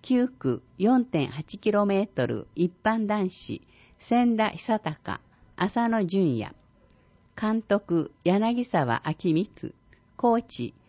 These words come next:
林和則。大口町の皆さん、多数のご声援ありがとうございました。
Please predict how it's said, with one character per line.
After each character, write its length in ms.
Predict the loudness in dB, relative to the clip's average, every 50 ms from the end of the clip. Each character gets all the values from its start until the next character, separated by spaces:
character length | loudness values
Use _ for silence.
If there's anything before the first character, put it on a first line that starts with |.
| _ _
林 580 | -2 0 2 2 2 0 -2 -6 -6 -6 -6 -6 -6
和 120 | -6 -4
則。 520 | -4 -2 -2 0 0 0 -2 -4 -8 -14 -20 _ _ _ _ _ _ _ _ _ _ _ _ _ _ _ _ _ _ _ _ _ _ _
大 220 | 2 4 4 4 2
口 300 | 0 -2 -2 -4 -6 -2
町 240 | 0 2 2 4
の 120 | 4 4 4
皆 240 | 4 2 2 0 -2
さ 220 | -4 -4 -4 -4
ん、 100 | -4 -6 -12 -20 _ _ _ _
多 160 | -2 -2 -2
数 280 | -2 0 2 4 4 6
の 140 | 6 4 4
ご 160 | 2 0 0
声 180 | 0 0 0
援 360 | 0 2 2 2 0 0 -2 -2
あ 140 | -2 -2 -2
り 80 | 0
が 160 | 0 0 -2 0
と 140 | 0 0
う 20 | 0
ご 100 | 0 -2
ざ 120 | -2 -4
い 100 | -6 -6
ま 140 | -6 -6 -8
し 80 | -10 -10
た。 200 | -10 -10 -10